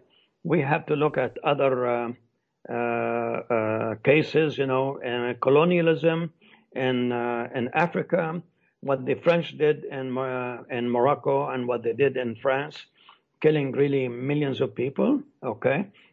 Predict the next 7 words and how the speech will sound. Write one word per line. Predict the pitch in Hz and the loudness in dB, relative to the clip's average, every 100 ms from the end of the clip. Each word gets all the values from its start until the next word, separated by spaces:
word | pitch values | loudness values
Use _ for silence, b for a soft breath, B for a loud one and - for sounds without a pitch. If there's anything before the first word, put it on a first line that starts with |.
| - | -4
And, | 131 127 127 123 - | 0 2 2 0 -2
uh, | 127 123 120 120 120 120 | -2 -2 0 0 0 0
the | 113 117 | -2 0
Belgium | 135 151 131 160 160 175 | 2 2 2 0 0 -6
and | 123 123 120 113 | -6 -6 -8 -4
Belgium, | 139 139 127 131 | -2 -2 -2 -6
Congo, | 123 131 131 127 104 - | -2 0 2 0 -2 -4